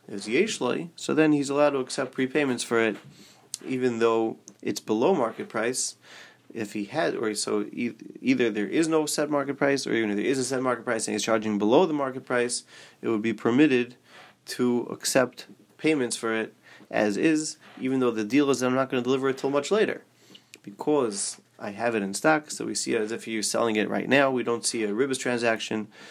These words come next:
and it's permitted. Says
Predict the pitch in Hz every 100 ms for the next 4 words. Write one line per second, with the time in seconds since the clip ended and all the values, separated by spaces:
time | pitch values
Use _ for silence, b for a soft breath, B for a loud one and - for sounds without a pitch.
0 | B B - 107 104 - 107 107 - -
1 | _ b b b b _ _ - _ _
2 | _ - - B B B - 147 135 117
3 | -